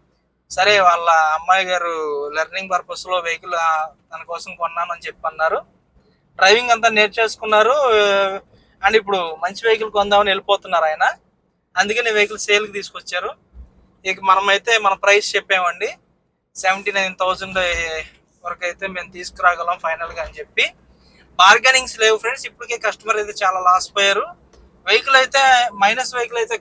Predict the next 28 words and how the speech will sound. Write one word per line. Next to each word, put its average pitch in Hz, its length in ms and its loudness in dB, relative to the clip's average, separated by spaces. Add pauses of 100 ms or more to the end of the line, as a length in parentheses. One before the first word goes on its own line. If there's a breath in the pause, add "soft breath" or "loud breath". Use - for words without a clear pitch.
కాదు 196 280 2
ఇది, 247 140 -8 (880)
కానీ 196 220 2
ఆయన 196 180 0 (1200)
డ్రైవింగ్ 196 360 -2
నేర్చేసుకున్నారు, 233 720 0
ఇప్పుడు 226 220 0 (300)
అప్‌గ్రేడ్లోకి 208 500 -2
వెళ్ళిపోతున్నారు. 190 600 -4 (1700)
వెహికల్ 277 320 6
అయితే 311 200 4 (400)
నెంబర్ 233 260 2
వన్ 254 140 2
గా 226 140 2
ఉంది. - 160 -16 (220)
వెహికల్ 208 320 -2
రన్నింగ్ 208 320 0
అని, 180 120 -6 (140)
లాంగ్ 214 240 0
డ్రైవ్స్ 220 320 -2
కూడా 220 180 0
వెహికల్ 196 240 -4
అయితే 190 120 -10
వెళ్ళిపోవచ్చు. 180 340 -12 (100)
ఏసీ 202 240 -10
కూడా 202 180 -2
రన్నింగ్ 170 320 -10
ఉంది. - 180 -6